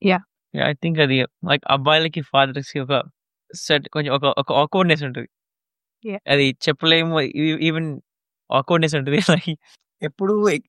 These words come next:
Speaker 3: ఎందుకంటే father కదా, ఎప్పుడు impress చేయాలన్న మైండ్ సెట్ లోనే ఉంటాం మేము. So ఆ, ఆ మైండ్ సెట్ లో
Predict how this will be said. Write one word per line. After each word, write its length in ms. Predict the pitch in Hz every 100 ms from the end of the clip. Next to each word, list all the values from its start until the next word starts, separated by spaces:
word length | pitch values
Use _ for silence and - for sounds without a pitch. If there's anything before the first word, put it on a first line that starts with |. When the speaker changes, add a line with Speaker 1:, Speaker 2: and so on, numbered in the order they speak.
| _ -
Speaker 3:
ఎందుకంటే 420 | 160 180 196 190
father 460 | - 143 147 180 165
కదా, 220 | 147 151
ఎప్పుడు 340 | 151 - 156
impress 540 | 151 151 175 180 - 175
చేయాలన్న 320 | 165 165 165
మైండ్ 280 | 151 143 156
సెట్ 180 | 165
లోనే 140 | 175 170
ఉంటాం 360 | 147 135 139
మేము. 280 | 123 131 185 - _ _ _ -
So 120 | -
ఆ, 480 | 151 151 151 143 147
ఆ 40 |
మైండ్ 300 | 151 151 170
సెట్ 220 | 180 190 202
లో 320 | 208 202